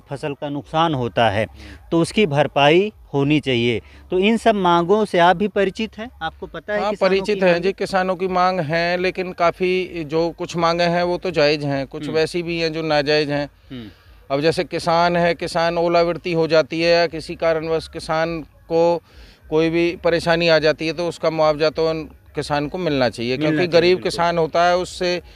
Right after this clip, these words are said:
Speaker 2: अगर किसान को मुआवजा नहीं दिया जाएगा तो
Speaker 1: हम्म।
Speaker 2: किसान काफ़ी नीचे चला जाता है।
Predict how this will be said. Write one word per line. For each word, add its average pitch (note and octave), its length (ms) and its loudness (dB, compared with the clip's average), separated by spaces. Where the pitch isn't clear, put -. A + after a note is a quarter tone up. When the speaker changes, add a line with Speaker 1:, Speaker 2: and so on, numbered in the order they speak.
Speaker 2:
अगर E3 280 4
किसान E3+ 520 -4
को E3+ 100 -6
मुआवजा E3 420 2
नहीं E3+ 280 -2
दिया E3+ 240 2
जाएगा E3+ 440 2
तो F#3 180 -4
Speaker 1:
हम्म। D#3 100 -6
Speaker 2:
किसान E3+ 400 -2
काफ़ी F3+ 560 -4
नीचे F3+ 300 0
चला C#3+ 260 2
जाता G#2 340 -4
है। F2+ 80 -10